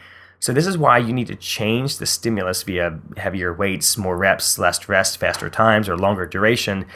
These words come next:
in order to continue the improvements. Your body is always going to try to conserve energy by putting forth the minimal amount of effort in order to accomplish a task.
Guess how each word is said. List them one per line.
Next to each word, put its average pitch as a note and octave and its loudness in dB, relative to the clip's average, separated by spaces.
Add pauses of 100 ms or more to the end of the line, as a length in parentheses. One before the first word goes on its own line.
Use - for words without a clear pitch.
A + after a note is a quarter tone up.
(240)
in A#2 0
order C#3+ 8
to D3+ -4
continue G#2+ -2
the G2 -2
improvements. - -4 (380)
Your A2+ 2
body A#2 8
is - -2
always C3+ 4
going A2 0
to A2 -8
try G2 2
to G#2+ -6
conserve G#2 -2
energy F#2 -4
by E2+ 0
putting C#3+ 0
forth G2+ -4 (340)
the G#2 -4 (180)
minimal D3+ 4
amount G#2+ 4
of G#2+ -10
effort G#2 -2
in G#2 -6
order G#2 0
to G#2 -4
accomplish F#2 -2
a - -14
task. - -8